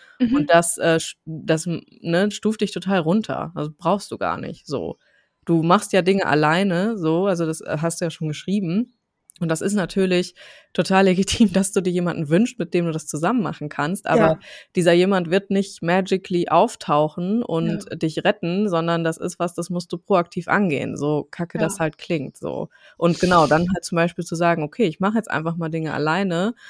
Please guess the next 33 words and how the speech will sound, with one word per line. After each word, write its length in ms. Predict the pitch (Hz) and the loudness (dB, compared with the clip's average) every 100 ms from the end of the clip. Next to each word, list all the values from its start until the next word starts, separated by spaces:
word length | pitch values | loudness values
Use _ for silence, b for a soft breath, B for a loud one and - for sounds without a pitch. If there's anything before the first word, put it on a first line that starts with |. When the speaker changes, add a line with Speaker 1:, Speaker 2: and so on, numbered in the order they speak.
| B B B - | B B B 2
Speaker 2:
Und 260 | 180 175 | 2 2
vielleicht 400 | - 185 180 202 | 2 4 4 4
aber 220 | 180 170 | 2 2
auch 120 | 151 175 | 2 0
nicht 240 | 196 - | -2 -2
nur 160 | 180 165 | -2 -2
unter 180 | 175 170 | -2 -2
dem 160 | 156 | -2
Aspekt, 400 | 139 - 180 170 | -4 -6 -6 -8
"Ich 100 | 147 | -6
mach 180 | 165 170 | -4 -4
die 120 | 165 | -2
jetzt 160 | 151 - | -4 0
alleine", 360 | 143 160 220 165 | 0 2 2 0
sondern 280 | 156 156 - | -2 -4 -4
ich, 240 | 151 - b b b b - | -6 -8 b b b b -8
ich 160 | 170 - | -6 0
geh 160 | 196 - | 4 4
auch 120 | 175 | 2
mal 140 | 185 | 2
dahin, 440 | 170 170 190 196 - - | 2 2 2 -2 -6 -14
zum 120 | - 175 | -6 -2
Beispiel 280 | 190 - 190 | -2 0 0
mit 180 | 196 202 | 2 2
dem, 400 | 190 190 190 - - | 2 2 0 -4 -4
mit 200 | 190 196 | 0 2
dem, 240 | 185 175 | 0 -2
ähm, 500 | - 165 165 165 165 - _ _ _ | -2 0 0 -2 -6 -10 _ _ _
mit 140 | 185 185 | -2 0
dem 120 | 175 | 0
Vorhaben, 520 | 202 196 202 196 202 | 2 2 4 2 2
ja, 260 | 196 254 - | 2 2 2
ich 280 | 160 170 | 0 -2